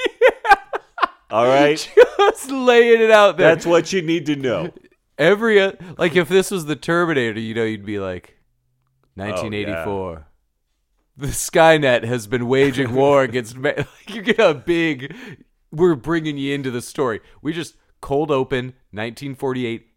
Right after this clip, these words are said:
Speaker 1: everybody
Speaker 2: <laughs>
Speaker 1: uses magic.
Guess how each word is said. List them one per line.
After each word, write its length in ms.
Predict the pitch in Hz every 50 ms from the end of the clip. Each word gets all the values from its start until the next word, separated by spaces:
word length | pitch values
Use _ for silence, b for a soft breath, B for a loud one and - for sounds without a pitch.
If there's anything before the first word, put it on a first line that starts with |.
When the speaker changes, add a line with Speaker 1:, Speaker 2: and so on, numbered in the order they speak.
| _ _ -
Speaker 1:
everybody 840 | 127 127 135 135 123 135 143 147 147 147 135 113 135 131 127 127 127
Speaker 2:
<laughs> 0 |
Speaker 1:
uses 880 | 127 127 127 123 127 113 120 123 120 120 120 - 131 127 120 110 -
magic. 720 | 117 123 120 117 113 110 104 - 101 101 87 - - 117